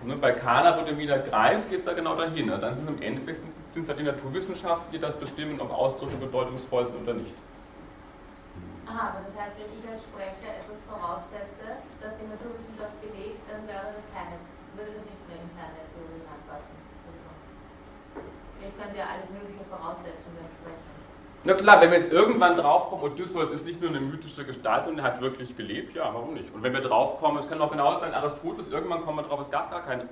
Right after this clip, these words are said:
Speaker 1: Aristoteles, sondern es gibt mehrere, das waren mehrere Personen, die wir nur unter diesem einen Namen Aristoteles zusammenfassen. Ja, also es kann sein, es gibt neue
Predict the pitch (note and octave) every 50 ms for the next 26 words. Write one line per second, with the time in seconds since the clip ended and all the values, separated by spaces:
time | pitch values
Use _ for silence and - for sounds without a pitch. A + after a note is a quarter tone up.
0 | - - G#2+ G2 G2+ - - B2+ B2 B2 C3+ C#3 D#3+ D3+ - C#3+ C#3+ C3+ C#3+ C3+
1 | - - B2 B2+ C#3 E3+ E3+ D#3+ D#3+ D#3 D#3+ E3 D#3+ - - - - - - -
2 | - - - - - - - - - - - - C3+ - C3+ C3 C3+ C3 B2+ C3
3 | C#3 D#3+ E3 D#3+ D#3+ D3+ - D#3 C#3 C3+ B2 B2 B2 C#3+ E3+ F#3 F3+ E3+ D#3+ D#3
4 | C#3 C#3+ C#3+ C#3+ D3+ D#3+ D#3 D3+ D3 C#3+ C#3+ C3+ C3+ - - A2 B2 D3+ D3+ C#3+
5 | C3+ C3 C3 - - - B2+ B2+ B2 - C#3+ C#3 C3 A#2+ A#2 A2 G#2 B2 C#3 C#3
6 | C3+ D#3+ D#3+ G#3 - E3+ F3 F#3+ C#3 A2 - - - A2+ - - B2 A#2 A#2 A#2+
7 | A#2+ A#2+ - - C3+ C3 A#2 A#2 B2+ C#3 D3+ D#3